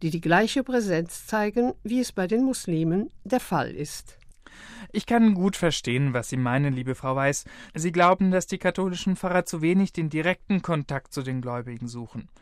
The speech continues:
Speaker 2: Meine Antwort ist, zum einen kann man Gott sei Dank sagen, dass das nicht so allgemein stimmt,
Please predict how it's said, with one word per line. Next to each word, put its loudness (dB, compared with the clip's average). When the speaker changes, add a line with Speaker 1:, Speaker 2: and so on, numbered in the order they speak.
Speaker 2:
Meine 0
Antwort 0
ist, -6
zum 0
einen 4
kann 2
man 4
Gott 0
sei -2
Dank 2
sagen, 2
dass 0
das 0
nicht 2
so 4
allgemein -2
stimmt, 0